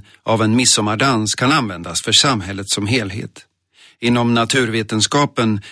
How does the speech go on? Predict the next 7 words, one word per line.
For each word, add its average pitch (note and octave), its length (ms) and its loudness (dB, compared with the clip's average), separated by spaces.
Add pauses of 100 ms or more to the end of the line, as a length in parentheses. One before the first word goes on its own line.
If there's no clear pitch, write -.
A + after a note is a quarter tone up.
beskriver G#2+ 540 -2
centrifugalkraften A2 1300 -2
den A2 260 0
kraft G#2 480 -2
som G#2+ 180 0
drar G#2+ 320 0
utåt. A#2+ 680 -6